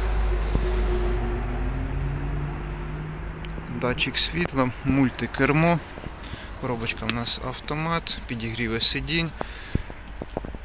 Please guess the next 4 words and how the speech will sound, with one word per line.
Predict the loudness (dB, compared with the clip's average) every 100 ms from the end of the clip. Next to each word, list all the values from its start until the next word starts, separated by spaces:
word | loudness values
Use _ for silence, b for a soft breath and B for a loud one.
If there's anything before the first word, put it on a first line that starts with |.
| -10 -10 -10 -6
клімат-контроль, | -2 -2 -4 -4 -4 0 2 2 0 B B B B B B B -10 -2
велика | 0 0 -2 -4 -2
довстановлена | -2 -2 0 0 2 0 0
мультимедіа, | 0 -2 -4 -2 -2 0